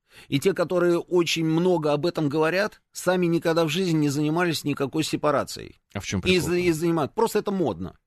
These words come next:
Speaker 2: Модно?
Speaker 1: Да, это модно. Это тема в информационном потоке.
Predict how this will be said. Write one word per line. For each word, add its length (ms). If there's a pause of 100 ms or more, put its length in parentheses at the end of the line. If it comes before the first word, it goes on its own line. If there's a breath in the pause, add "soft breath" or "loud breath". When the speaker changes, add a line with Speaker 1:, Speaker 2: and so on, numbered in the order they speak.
(140)
Speaker 2:
Модно? 340
Speaker 1:
Да, 200
это 180
модно. 380
Это 220
тема 300
в 140
информационном 600
потоке. 580